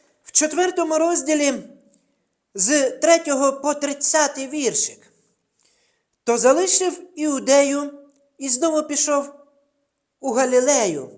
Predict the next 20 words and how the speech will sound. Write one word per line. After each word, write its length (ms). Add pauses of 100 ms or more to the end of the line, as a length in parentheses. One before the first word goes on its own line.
Мова 300
йдеться 520 (340)
про 160
Ісуса. 640 (920)
«А 120
йому 280
треба 300
було 400 (800)
проходити 600
через 480
Самарію. 680 (800)
І 100
от 320 (480)
приходить 580
він 300 (360)
у 120
самарійське 960 (440)
місто, 680 (300)
яке 300
називається 760